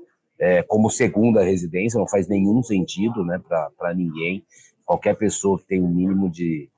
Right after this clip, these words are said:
né, de, de senso financeiro e começa a fazer conta, vê que realmente não vale a pena,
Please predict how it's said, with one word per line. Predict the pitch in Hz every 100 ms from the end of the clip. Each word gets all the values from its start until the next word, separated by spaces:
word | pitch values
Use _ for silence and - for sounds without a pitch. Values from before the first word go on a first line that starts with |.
| _
né, | 85 98 -
de, | - 139
de | -
senso | 165 - - 98 95 92
financeiro | - 98 92 82 - 92 104
e | 95
começa | 90 90 95 -
a |
fazer | 87 95 92 85
conta, | 82 87 95 117
vê | 87 92
que | 92 110 92
realmente | 95 90 82 87 90
não | 92 90
vale | 95 90
a |
pena, | - 87 90 117